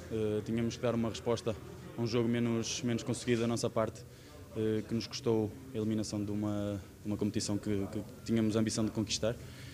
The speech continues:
Eh, a equipa entrou focada no, no objetivo principal do jogo,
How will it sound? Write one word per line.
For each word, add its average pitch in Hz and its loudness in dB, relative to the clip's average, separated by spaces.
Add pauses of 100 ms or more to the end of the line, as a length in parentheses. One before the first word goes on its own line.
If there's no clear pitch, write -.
(500)
Eh, 123 8
a - 8
equipa 131 10
entrou 127 8
focada 123 6
no, 120 4
no 117 4
objetivo 117 6 (300)
principal 117 4
do 113 4
jogo, 113 4